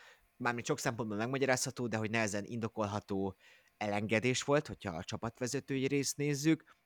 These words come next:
de azért ez a csapat állhat úgy, hogy, ö, decemberre, teszem azt, lesz kettő top öt Grand Tour helyezésük, akár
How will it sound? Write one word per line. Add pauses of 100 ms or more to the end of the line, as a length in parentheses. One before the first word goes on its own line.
(360)
de
azért (460)
ez
a
csapat
állhat
úgy, (480)
hogy,
ö, (1040)
decemberre,
teszem
azt,
lesz
kettő
top
öt
Grand
Tour
helyezésük, (340)
akár